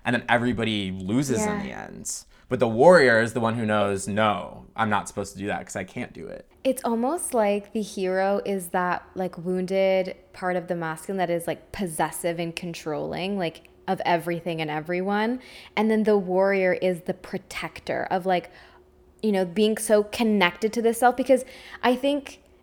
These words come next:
Speaker 2: and we'll, we're gonna get into the, the new definition and redefining masculinity and what it means to actually be a man in this conversation. But,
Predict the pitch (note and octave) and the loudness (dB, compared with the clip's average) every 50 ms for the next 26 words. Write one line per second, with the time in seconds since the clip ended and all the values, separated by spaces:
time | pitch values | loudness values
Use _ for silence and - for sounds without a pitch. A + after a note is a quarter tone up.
0 | - - B3 A#3+ G#3+ B3 A#3+ - G#3+ A#3+ A#3 B3+ B3+ A#3+ A3 G#3+ G3 F#3+ F3+ F#3 | -2 0 2 6 6 6 6 6 6 6 6 6 6 6 4 4 4 2 -2 0
1 | F3 F#3 F3+ F3 E3 F3+ F3+ F3 F3+ F#3 F#3 F3+ F3+ E3 - F3+ E3+ E3 - - | 0 0 0 0 0 -2 -2 0 2 2 2 2 0 -2 -2 -4 -6 -6 -6 -6
2 | E3+ E3+ E3 F3 F3 E3 E3+ E3+ - E3 D#3+ D#3+ D#3+ E3 D#3+ D3+ D#3 - - - | -6 -6 -4 -4 -4 -4 -4 -4 -2 -2 -2 -2 -4 -6 -6 -6 -8 -10 -8 -6
3 | E3+ D#3+ D#3+ D#3+ D#3+ D#3 D#3 D#3 D#3 D#3+ D#3+ E3+ E3 E3+ - E3+ E3+ E3 E3 - | -4 -4 -4 -4 -6 -6 -6 -6 -6 -4 -2 -2 -2 -2 -2 -4 -4 -6 -6 -6
4 | E3+ C3 D3+ D#3+ - - E3+ D#3 E3 D#3+ D3+ D3 D#3 D#3 E3 E3+ E3 D#3+ E3 - | -6 -6 -6 -6 -6 -8 -8 -6 -4 -4 -4 -4 -4 -4 -4 -4 -4 -6 -8 -8
5 | - E3+ D#3+ D3 E3 E3+ - E3 D#3+ - - C#3+ D3+ D#3+ - - - - - - | -8 -8 -6 -6 -6 -8 -6 -8 -8 -8 -8 -10 -10 -10 -12 -16 -20 -20 -20 -20
6 | - - F3+ E3 A3 G#3+ G3+ F#3+ - - | -18 -10 0 4 6 6 6 6 4 0